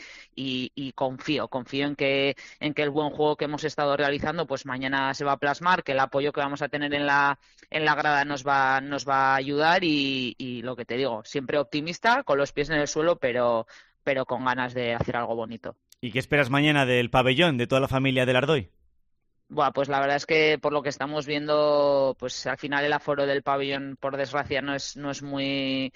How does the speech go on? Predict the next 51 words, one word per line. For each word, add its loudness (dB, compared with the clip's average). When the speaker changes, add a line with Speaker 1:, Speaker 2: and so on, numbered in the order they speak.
Speaker 1:
no -2
es -6
muy 0
grande. 4
Sí -2
que 0
hemos -2
notado, 2
y 0
es -2
algo 2
también -4
de -2
lo 0
que -6
les 0
digo -2
a 2
las -2
chicas, -4
¿no? -6
Que -6
es -6
un -8
orgullo -2
el -2
ver -4
cómo -4
empezamos, -4
eh, -2
pues -10
la -2
gente -4
que 0
venía, 0
¿no? -2
Que 0
siempre -4
ha 4
venido -2
gente, -2
pero 0
bueno, -2
se -4
ha -2
notado 0
que 0
con -4
el -6
paso -2
de, 2